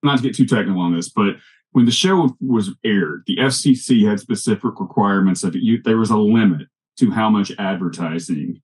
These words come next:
how many minutes could be devoted to advertising. So you had to come in at a certain mark. So these episodes usually clock in at around twenty-five minutes.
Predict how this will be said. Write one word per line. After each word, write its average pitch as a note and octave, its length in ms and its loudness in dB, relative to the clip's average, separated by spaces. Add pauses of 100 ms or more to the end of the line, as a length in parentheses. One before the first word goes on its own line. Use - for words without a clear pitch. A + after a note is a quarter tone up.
how A2+ 140 4
many A#2+ 220 8
minutes G#2+ 580 2
could G2 140 0
be F#2+ 140 2
devoted F2+ 480 0
to - 120 -8
advertising. F2 600 -8
So A#2+ 120 -2
you G2 120 4
had B2 140 0
to - 40 -2
come G#2 220 4
in G2 280 2 (400)
at G2+ 120 4
a - 20 0
certain G2+ 400 0
mark. D#2+ 240 -2
So G2+ 100 -8
these G#2 220 2
episodes G#2+ 500 0
usually G2 380 2
clock G#2 340 -2
in G2 160 2
at F#2 60 0
around F2 400 -2
twenty-five F2 560 -2
minutes. - 460 -6